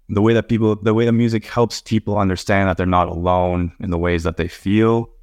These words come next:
or the issues that they're facing, and the hope that they get from, you know, being in a crowd of like-minded people or, or having a band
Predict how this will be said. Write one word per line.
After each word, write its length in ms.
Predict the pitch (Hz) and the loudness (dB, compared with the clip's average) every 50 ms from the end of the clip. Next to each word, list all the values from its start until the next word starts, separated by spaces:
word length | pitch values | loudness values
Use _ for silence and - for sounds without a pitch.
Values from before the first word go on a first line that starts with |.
| - - | -14 -8
or 120 | 98 92 | -6 -4
the 160 | 90 92 - 92 | -2 -2 -2 -2
issues 340 | 98 - - - 95 90 87 | -4 -4 -2 -4 -4 -2 -2
that 140 | 87 98 - | -4 -6 -4
they're 80 | 90 82 | -6 -8
facing, 640 | - - - 85 82 - - - - - - - - - - - - - - _ _ _ _ _ _ - _ _ - - _ _ _ _ _ _ - - - | -8 -6 -6 -4 -4 -6 -8 -12 -14 -14 -16 -18 -20 -20 -20 -20 -20 -20 -20 _ _ _ _ _ _ -20 _ _ -20 -20 _ _ _ _ _ _ -18 -10 -4
and 360 | 107 87 87 87 85 87 87 | -2 0 0 2 2 2 0
the 60 | 87 85 | 0 2
hope 260 | - 104 101 95 - | 2 2 2 2 -2
that 100 | 82 - | -4 -4
they 100 | - 82 | -4 -4
get 360 | 82 78 90 87 82 80 - _ _ _ _ | 0 2 2 2 2 0 -4 _ _ _ _
from, 540 | - - 85 80 80 82 82 82 85 - - _ - - _ _ _ - - _ _ _ _ _ _ _ _ _ _ _ _ _ _ _ _ _ - _ _ - _ - - - | -14 -8 -6 -2 -2 0 0 0 -2 -4 -8 _ -20 -20 _ _ _ -20 -20 _ _ _ _ _ _ _ _ _ _ _ _ _ _ _ _ _ -20 _ _ -20 _ -20 -10 -6
you 100 | 101 90 | -4 -4
know, 120 | 85 85 | -2 -2
being 300 | 85 87 95 95 92 90 | -2 0 2 2 2 2
in 80 | 85 85 | 2 0
a 40 | |
crowd 400 | 80 - - 98 90 90 87 85 | 0 0 0 2 4 4 4 2
of 80 | 82 82 | 0 0
like-minded 580 | 87 87 87 - - 92 87 85 85 85 82 - | 0 0 0 0 0 -2 0 0 -2 -4 -4 -4
people 360 | - 98 90 85 - 98 87 85 82 82 | -2 -2 -2 -2 -2 -2 -2 -2 -2 -4
or, 220 | 87 82 85 90 | -4 -4 -6 -6
or 220 | - 92 90 - - - - - _ _ _ _ _ _ _ _ _ _ - | -6 -6 -8 -8 -8 -12 -14 -16 _ _ _ _ _ _ _ _ _ _ -18
having 400 | - - 113 104 - - 117 92 | -8 -2 -2 -2 0 0 -2 -4
a 60 | 85 | -4
band 680 | 78 - 92 87 87 87 85 85 85 85 85 82 - | -2 -2 -2 -2 0 0 -2 -2 -2 -2 -4 -6 -10